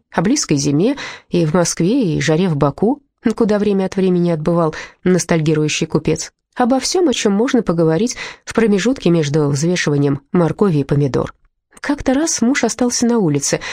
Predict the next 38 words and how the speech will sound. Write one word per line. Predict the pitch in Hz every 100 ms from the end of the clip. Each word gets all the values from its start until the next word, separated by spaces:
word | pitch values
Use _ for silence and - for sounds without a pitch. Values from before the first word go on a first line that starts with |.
| - -
я | 233 240 220
зашла | 220 - 208
одна. | 208 165 - - _ _
Пожала | - 277 262
продавцу | 202 180 180 175 -
руку, | 208 302 320 311 - -
как | - 220
это | 220
всегда | - 226 196
делал | 208 196 190 190
муж, | 185 180
попросила | - 190 214 285 233
капусты, | - 151 220 277 - 180
сельдерея | 156 - 156 151 185 269
и | 175
укропа. | 156 143 202 269 262 - - - -
Он, | 247 254 214
глядя | 196 180 170
на |
весы, | 175 175 - 277
спросил: | 294 - 208 - 180 - - _ -
«А | 208 196
что | -
же | 214
ваш | 185 180 -
сын | - 151
не | 196
заходит?» | 202 196 196 180 - - _ _ _ _
«Капустный | - - - 135 - 156
качан | 156 147 160 139 - - _
выпал | 175 160 160 165
из | 156
рук. | 147 139 -
У |
меня | 160 165 160
нет | 151 160 165 214
сына», | - 311 190
рассмеялась. | 151 - 160 147 143